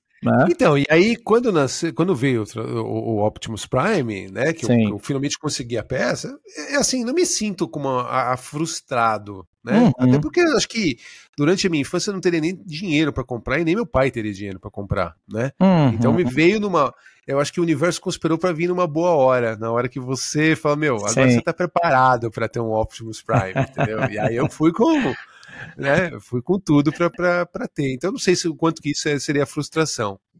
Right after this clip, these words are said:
Speaker 2: né?
Speaker 1: Mas será que é uma
Speaker 2: Mas
Speaker 1: compensa-, mas será que é uma compensação?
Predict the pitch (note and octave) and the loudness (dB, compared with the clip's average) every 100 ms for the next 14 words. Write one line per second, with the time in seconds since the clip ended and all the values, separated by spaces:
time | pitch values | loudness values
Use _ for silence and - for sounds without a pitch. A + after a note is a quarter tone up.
0 | - - A3+ G#3 A3+ - E3+ C#3+ F#3 A3 | -6 2 4 4 4 4 4 6 6 6
1 | E3 - D#3 C#3 - - D3+ - E3+ - | 6 4 2 2 0 -4 -2 2 2 2
2 | C3+ B2 - E3 C3 C3 A#2+ - A2 - | 0 0 4 4 4 2 2 0 -2 0
3 | D3+ A#2+ | 0 0